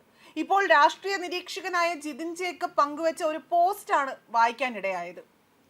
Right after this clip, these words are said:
അതിൽ അദ്ദേഹത്തിന്റെ വീക്ഷണത്തോട് നൂറ് ശതമാനം യോജിക്കുന്നു. അദ്ദേഹം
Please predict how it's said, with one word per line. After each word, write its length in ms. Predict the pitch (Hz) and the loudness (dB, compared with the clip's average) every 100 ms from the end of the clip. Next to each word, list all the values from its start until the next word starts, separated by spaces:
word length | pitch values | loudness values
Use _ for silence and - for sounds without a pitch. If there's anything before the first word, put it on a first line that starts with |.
| _ _ _ _ _ - | _ _ _ _ _ -2
അതിൽ 240 | 269 359 | 0 4
അദ്ദേഹത്തിന്റെ 520 | 320 302 330 285 330 | 4 4 2 0 -2
വീക്ഷണത്തോട് 680 | 311 311 - 349 330 302 302 | -4 -6 -6 -2 2 2 0
നൂറ് 300 | 294 311 392 | -4 -4 -4
ശതമാനം 480 | 403 294 302 277 254 | -4 -2 0 -2 -4
യോജിക്കുന്നു. 480 | 214 190 202 202 190 _ _ _ - | -8 -10 -10 -14 -14 _ _ _ 0
അദ്ദേഹം 360 | 226 330 359 | 2 4 2